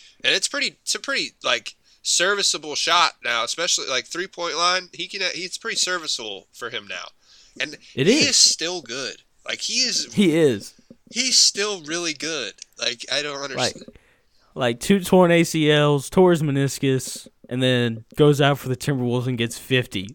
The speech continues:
Speaker 1: And he plays for the, he plays for the, the Pistons now, doesn't he?
Speaker 2: Yeah, and he's not, like, he's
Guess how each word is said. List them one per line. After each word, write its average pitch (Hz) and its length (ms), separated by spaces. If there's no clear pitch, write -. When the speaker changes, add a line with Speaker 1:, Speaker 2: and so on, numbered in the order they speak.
Speaker 1:
And 190 240
he 175 240
plays 214 260
for 220 160
the, 190 280
he 185 120
plays 202 260
for 196 140
the, 165 220
the 139 140
Pistons 131 540
now, 104 220
doesn't 135 260
he? 214 180
Speaker 2:
Yeah, 254 260
and 135 80
he's 190 160
not, 226 180
like, 151 240
he's 202 520